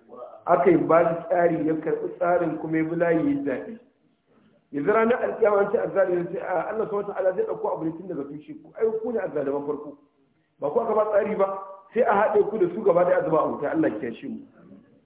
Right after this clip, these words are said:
Wanda ya ci tsari ya yi zaɓe,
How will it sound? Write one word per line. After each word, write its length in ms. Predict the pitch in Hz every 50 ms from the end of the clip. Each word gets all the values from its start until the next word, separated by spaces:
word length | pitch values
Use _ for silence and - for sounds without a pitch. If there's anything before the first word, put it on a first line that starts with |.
| _ _ _ _ _ _ _ _ _ _ _ _ _ - - - _ _ _ _ _ _ _ _ _ _ _ _ _ _ -
Wanda 300 | 175 233 302 320 320 285
ya 140 | 247 - -
ci 60 | 247 -
tsari 280 | - 247 247 247 233 220 202 180 180
ya 60 | 185
yi 80 | 185 175
zaɓe, 500 | 180 160 147 - 143 139 - - - -